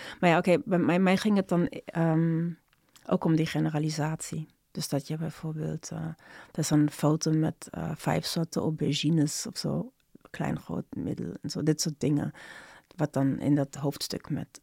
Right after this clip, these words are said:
ehm, emojis is. Want, ehm, het is ook interessant dat we dan als denkbeeld gewoon denken aan één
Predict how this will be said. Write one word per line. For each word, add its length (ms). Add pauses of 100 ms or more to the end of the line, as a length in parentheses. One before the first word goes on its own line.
(140)
ehm, 300 (240)
emojis 600
is. 160
Want, 240 (480)
ehm, 300
het 100
is 80
ook 140
interessant 480
dat 140
we 80
dan 120
als 260
denkbeeld 580
gewoon 320
denken 300
aan 80
één 540